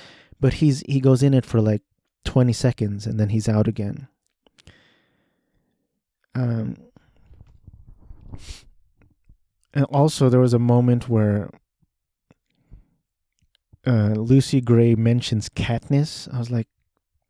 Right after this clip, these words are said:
"That's only in there as a nod to the audience." It's confusing. 'Cause as soon as she said it, I'm like, "Oh my gosh, are they related?" And I read that Francis Lawrence, the director, confirmed that they are not related.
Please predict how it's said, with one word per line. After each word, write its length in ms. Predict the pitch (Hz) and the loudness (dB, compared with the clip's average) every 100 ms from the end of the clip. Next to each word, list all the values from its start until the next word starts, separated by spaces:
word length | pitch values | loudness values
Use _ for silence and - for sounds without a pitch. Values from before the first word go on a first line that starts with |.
| _ _ - | _ _ -6
"That's 200 | 143 - | -6 -4
only 300 | - 196 202 | -4 -2 -2
in 240 | 127 165 | 0 0
there 220 | 147 123 101 | 2 2 0
as 180 | 113 | 0
a 80 | 120 | 0
nod 420 | 113 113 120 131 - | 2 2 2 0 -2
to 120 | 113 | -4
the 240 | 113 107 - - | -4 -4 -8 -4
audience." 640 | 120 135 165 180 - - - - - _ _ _ _ | -2 0 0 -4 -10 -20 -18 -18 -20 _ _ _ _
It's 120 | - - | -20 -6
confusing. 720 | 208 - 165 180 131 95 - _ _ _ - - - - _ | -6 2 4 4 2 -4 -10 _ _ _ -20 -20 -20 -20 _
'Cause 160 | 151 139 | -2 0
as 180 | 139 | 0
soon 380 | - - 190 202 | 0 0 2 2
as 120 | 202 - | 0 -2
she 100 | 135 | -2
said 260 | - 147 | 0 0
it, 140 | 117 101 | 0 -2
I'm 100 | 113 | -2
like, 200 | 107 - | -2 -2
"Oh 60 | |
my 100 | 131 | -4
gosh, 240 | 131 120 123 | -2 -2 -2
are 60 | 120 | 0
they 100 | 113 | 0
related?" 600 | 117 113 117 123 131 - _ _ _ _ _ _ | 0 0 0 0 -2 -10 _ _ _ _ _ _
And 320 | 127 120 113 - - _ _ _ _ | -2 0 -2 -8 -20 _ _ _ _
I 180 | - 120 | -2 0
read 420 | 117 117 117 113 | 2 2 2 0
that 280 | 117 104 - - - _ _ _ _ _ _ _ - - - | -2 -2 -6 -14 -20 _ _ _ _ _ _ _ -20 -20 -6
Francis 480 | - 123 117 127 - | 0 0 0 -4 0
Lawrence, 400 | 117 120 113 - | 0 2 -2 -4
the 100 | 113 | -4
director, 460 | 113 110 - 117 | 0 0 -2 -6
confirmed 500 | - 113 - 120 113 | -4 -6 -2 -2 0
that 140 | 110 - | -2 -2
they 140 | 110 | -2
are 80 | 107 | -2
not 340 | 107 110 - | -2 -4 -4
related. 480 | 113 107 110 214 | -4 -4 -2 -4